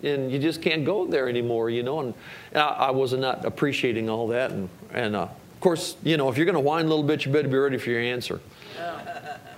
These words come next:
Now, I know, again, I know none of you have ever done any of that, but, but, um, God really started dealing with us. Um, you know, instead of looking at what you don't have, look at what you do have.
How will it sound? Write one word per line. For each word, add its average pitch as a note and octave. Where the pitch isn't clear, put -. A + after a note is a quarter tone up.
Now, C#3+
I D#3
know, E3
again, D#3
I C3
know C3+
none C3+
of B2+
you C#3
have B2
ever C#3
done B2+
any B2+
of A#2+
that, A#2+
but, C3+
but, C#3
um, A#2+
God B3
really E4
started D3
dealing F3+
with A2+
us. -
Um, B2+
you D3+
know, D3
instead C#3+
of D3+
looking D#3
at D3
what D3
you C3
don't E3
have, C#3
look C#3+
at C#3+
what C3
you B2+
do D3
have. A#2+